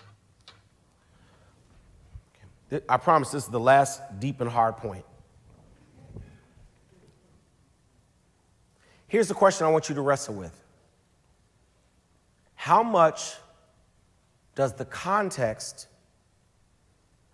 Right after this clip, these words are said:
and the culture of the times when Scripture was created affect the Scripture? Say it again. How much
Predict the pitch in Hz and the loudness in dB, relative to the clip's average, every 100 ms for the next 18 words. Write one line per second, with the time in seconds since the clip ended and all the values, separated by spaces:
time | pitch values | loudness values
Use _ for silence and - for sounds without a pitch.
0 | _ 131 127 - - 208 202 - 107 92 | _ -4 -4 -8 -2 0 0 -6 -10 -10
1 | 92 _ _ _ _ _ _ _ _ _ | -14 _ _ _ _ _ _ _ _ _
2 | _ _ _ _ _ - 107 104 - 165 | _ _ _ _ _ -4 -4 -8 0 4
3 | 190 202 151 135 - 185 - 151 147 - | 4 2 -4 -6 -4 -6 -6 -10 -10 -8
4 | 151 160 143 117 110 - _ _ _ _ | -4 -2 -2 -6 -10 -18 _ _ _ _
5 | _ 131 - - 147 - 131 - 135 123 | _ -6 0 2 2 0 -10 -6 -6 -6
6 | - 78 - _ _ _ _ _ _ _ | -14 -20 -20 _ _ _ _ _ _ _
7 | _ _ - - 131 131 135 92 82 - | _ _ -16 -6 -6 -4 -6 -8 -12 -20
8 | _ - _ _ - 143 180 208 196 - | _ -20 _ _ -4 2 4 6 4 2